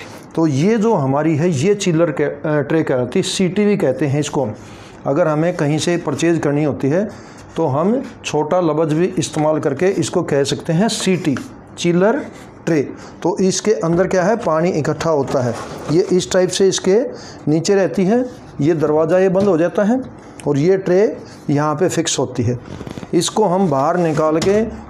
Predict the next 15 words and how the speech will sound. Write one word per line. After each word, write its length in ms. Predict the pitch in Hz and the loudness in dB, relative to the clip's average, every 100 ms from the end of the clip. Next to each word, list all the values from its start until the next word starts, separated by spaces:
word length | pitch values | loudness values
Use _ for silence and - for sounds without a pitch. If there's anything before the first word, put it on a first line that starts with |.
| 156 | 0
और 120 | 170 | 2
इसको 300 | 170 - 202 | 2 2 0
साफ़ 460 | 214 - 156 151 151 | 0 0 0 0 0
वगैरह 300 | 147 147 151 | 2 2 2
भी 240 | 175 262 - - - | 2 0 -2 -10 -2
कर 120 | 175 | -2
सकते 360 | 139 156 - 139 | 0 -4 -2 -2
हैं। 280 | 117 113 - - - - - - - - - - - - - 117 110 | -2 -6 -12 -20 -20 -20 -20 -20 -20 -20 -20 -20 -18 -10 -6 -6 -4
अब 100 | 135 | -2
बाकी 540 | 151 160 185 233 226 - | 2 2 2 2 2 0
इससे 300 | 196 - 208 | -2 0 2
नीचे 400 | 214 190 185 202 | 4 2 2 2
हम 300 | 175 165 180 - | 2 2 0 0
आते 260 | 151 151 | -2 0
हैं। 300 | 175 190 220 | 2 2 0